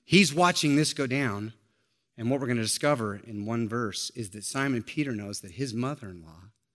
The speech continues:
is at home and she is under the oppression of a fever. And Simon Peter's going,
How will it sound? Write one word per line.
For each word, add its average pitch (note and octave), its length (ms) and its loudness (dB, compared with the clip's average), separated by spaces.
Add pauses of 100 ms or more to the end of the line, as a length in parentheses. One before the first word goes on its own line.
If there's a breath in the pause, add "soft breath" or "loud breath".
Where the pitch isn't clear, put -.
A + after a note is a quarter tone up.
(520)
is F#2+ 100 -18
at F#2 80 -16
home G2+ 540 -8 (800)
and G2 180 -12
she A2 680 -4 (440)
is G#2 540 -6 (220)
under A2+ 580 -2 (840)
the A2 180 -2
oppression A2 640 -4
of F2+ 160 -14
a F2+ 40 -20
fever. B2+ 520 -10 (1120)
And F#2 120 -14
Simon A#2 380 -4
Peter's G2+ 380 -10
going, E2 280 -18